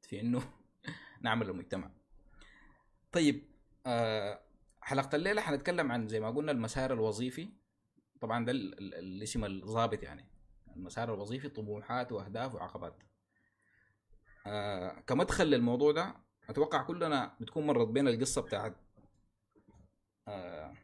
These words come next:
يعني يقولوا لك أنت بس تخلص الأساس ده، تدخل الثانوي، تاني الموضوع هناك فيه تخصص، ويا أدبي يا علمي وكده، فبترتاح في الثانوي يعني.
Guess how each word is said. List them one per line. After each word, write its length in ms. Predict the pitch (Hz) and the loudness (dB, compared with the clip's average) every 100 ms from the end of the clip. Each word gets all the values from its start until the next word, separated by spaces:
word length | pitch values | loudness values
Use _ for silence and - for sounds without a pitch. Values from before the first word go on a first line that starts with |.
| _ _ _ - | _ _ _ -6
يعني 140 | 117 | -4
يقولوا 220 | 113 117 | -2 0
لك 300 | 127 139 - _ _ _ _ _ _ _ _ _ _ - | 0 0 -4 _ _ _ _ _ _ _ _ _ _ -8
أنت 140 | 135 143 | -4 -2
بس 160 | 147 | -2
تخلص 400 | 135 151 147 143 | -2 2 2 2
الأساس 380 | - - 139 135 | -2 -2 0 0
ده، 180 | 127 175 - - - - - - | 0 -4 -8 -20 -20 -20 -14 -10
تدخل 280 | 131 - 113 | -6 -2 -2
الثانوي، 460 | - 135 143 160 | -2 -2 -2 -4
تاني 220 | 160 156 | -4 -4
الموضوع 300 | 147 135 147 | -2 -2 -4
هناك 260 | 151 143 156 - - | -4 -4 -6 -10 -16
فيه 140 | 139 | -12
تخصص، 720 | 131 120 143 - 165 - - _ _ _ _ _ _ _ | -10 -8 -10 -8 -8 -10 -14 _ _ _ _ _ _ _
ويا 800 | 131 123 120 117 117 90 143 131 | -6 -2 -2 -2 -4 0 2 2
أدبي 280 | 143 139 127 | 2 0 2
يا 140 | 131 135 | 2 2
علمي 440 | 127 139 139 139 | 0 0 0 0
وكده، 420 | 123 147 139 175 - - _ | -2 -4 -4 -4 -10 -20 _
فبترتاح 500 | - 117 123 117 143 | -10 -6 -4 -2 -2
في 60 | 123 | -2
الثانوي 400 | - 117 98 80 | -6 -6 -6 -10
يعني. 180 | - | -14